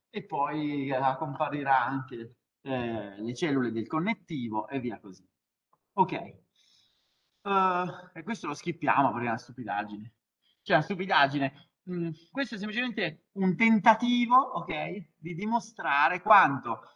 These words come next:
all'aumentare della dimensione di un organismo aumenti la varietà di tipi cellulari che lui contiene.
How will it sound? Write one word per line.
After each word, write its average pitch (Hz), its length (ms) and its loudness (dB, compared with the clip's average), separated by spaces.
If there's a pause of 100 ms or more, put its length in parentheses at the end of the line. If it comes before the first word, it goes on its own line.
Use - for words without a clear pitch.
(140)
all'aumentare 160 1500 2
della 151 400 0
dimensione 156 800 0
di 151 60 -10
un 151 100 -8
organismo 147 920 -10 (600)
aumenti 320 680 4
la 214 140 -4
varietà 247 840 -2
di 175 160 -16
tipi 214 280 -14
cellulari 180 480 -12
che 165 100 -16
lui 131 160 -16
contiene. 120 540 -20